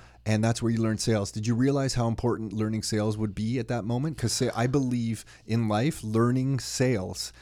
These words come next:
is one of the most important things, even if you, I, I think I was brought up a little bit to kind of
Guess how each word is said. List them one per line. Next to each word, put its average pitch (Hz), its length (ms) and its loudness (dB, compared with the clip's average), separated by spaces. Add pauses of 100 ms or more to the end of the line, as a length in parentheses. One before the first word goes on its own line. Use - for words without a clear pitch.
is 107 200 -2
one 117 160 0
of 104 100 0
the 110 140 -2
most 127 500 4
important 123 680 -2
things, 117 300 -2
even 139 180 2
if 151 200 -2
you, 123 100 0 (680)
I, 139 300 -2
I 123 60 0
think 185 240 0
I 165 60 2
was 147 200 0
brought 123 400 -2
up 120 180 -2
a 131 40 0
little 123 200 0
bit 127 180 -4
to 110 100 -10
kind 107 220 -4
of 104 100 -4